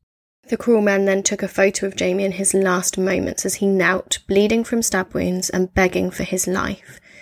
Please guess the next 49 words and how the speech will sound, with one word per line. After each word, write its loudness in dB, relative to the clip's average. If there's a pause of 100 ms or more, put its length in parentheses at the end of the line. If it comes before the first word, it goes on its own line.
(220)
just 2
moments 4
before -2
the -4
final -4
blow -2
was -6
struck. -8 (800)
Chalk 2
later 2
stated 0
that -4
she 2
was -2
told -2
by 2
Nichols -2
if -8
she -8
didn't 0
help -4
to -4
clean -2
up, -4 (100)
she 2
would 2
go 2
the -4
same 0
way 0
as -4
Jamie, -6 (360)
and 4
that 4
she 4
had -2
thought 4
about 0
running 2
away, -2
about -2
calling 2
the -2
police, -2
but -2
Nichols, 0
brandishing 0
a 0
knife, 0